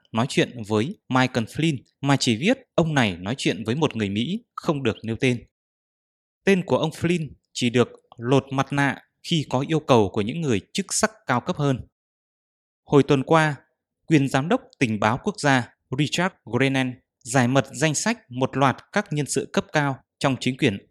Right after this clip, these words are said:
Obama đã yêu cầu nêu tên của ông Flynn. Trong đó có Phó Tổng thống Joe Biden, Giám đốc C I A John Brennan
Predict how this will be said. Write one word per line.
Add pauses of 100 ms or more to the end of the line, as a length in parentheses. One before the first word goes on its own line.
Obama (340)
đã
yêu
cầu
nêu
tên
của
ông
Flynn. (920)
Trong
đó (320)
có
Phó
Tổng
thống (200)
Joe
Biden, (480)
Giám
đốc
C
I
A (640)
John
Brennan